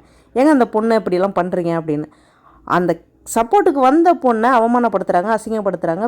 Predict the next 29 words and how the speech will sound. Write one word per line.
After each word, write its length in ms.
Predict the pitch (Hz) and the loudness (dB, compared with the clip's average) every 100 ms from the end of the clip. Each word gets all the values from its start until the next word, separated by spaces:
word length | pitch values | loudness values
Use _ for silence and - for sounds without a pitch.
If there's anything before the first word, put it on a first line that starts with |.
| 240 | 0
பேசுறாங்க, 500 | 220 208 190 165 214 - | 0 0 -2 -2 -4 -4
திட்டுறாங்க, 460 | 226 - 202 170 226 226 | -6 -2 0 0 -2 -2
அடிக்கிறாங்க, 460 | 190 202 202 170 202 | -2 -2 0 0 -2
இதெல்லாம் 340 | 226 202 247 | -2 0 2
நடக்குது. 480 | 180 175 175 170 - _ _ _ | 2 0 -2 -6 -8 _ _ _
இருந்தாலும் 760 | 208 262 311 294 226 208 285 - | 2 4 6 6 4 2 0 0
"நான் 300 | 226 254 254 | 0 2 2
இந்த 180 | 226 | 0
பெண்ணுக்காக 640 | 226 233 269 285 208 190 240 | 0 0 0 0 0 0 -4
போராடுவேன்" 680 | 233 202 196 170 160 165 - | 0 2 2 0 0 -2 -2
அப்படின்னு 340 | 170 175 180 220 | -4 -4 -4 -2
அந்த 280 | 240 190 | -4 -4
பெண் 240 | 180 202 220 | -4 -4 -2
இறங்கி 500 | 185 170 190 349 - _ _ - | -2 -2 -2 -2 -4 _ _ 0
போராடுறாங்க. 560 | 208 220 190 156 147 151 _ _ - | 2 4 2 -4 -8 -14 _ _ -2
போலீஸ்ல 320 | 269 294 240 | 0 0 -4
போய் 180 | 185 214 | -6 -4
கம்ப்ளைண்ட் 320 | 190 196 208 | -4 -4 -4
கொடுக்குறாங்க. 400 | 190 165 165 151 - _ _ _ 302 | -4 -4 -4 -4 -8 _ _ _ 2
போலீஸ்ல 280 | 349 330 | 2 2
அந்த 180 | 311 247 226 | 0 0 0
கம்ப்ளைண்ட் 320 | 220 277 233 | 2 2 2
எடுக்கல 340 | 202 226 254 | 0 2 4
அப்படின்னோடனே 680 | 226 180 180 170 156 190 262 240 247 | 4 2 -2 -4 -6 -4 -6 -4 4
வீதியில 380 | 349 381 349 | 6 6 4
இறங்கி 680 | 294 226 226 240 240 302 381 - _ | 4 0 -2 -2 0 -2 -2 -8 _
இந்த 220 | 233 262 | -2 0
பெண்ணுக்காக 560 | 254 240 247 240 185 226 | 2 2 2 0 -2 -2
பேசுறாங்க. 480 | 208 180 - 165 156 | -2 -4 -4 -8 -8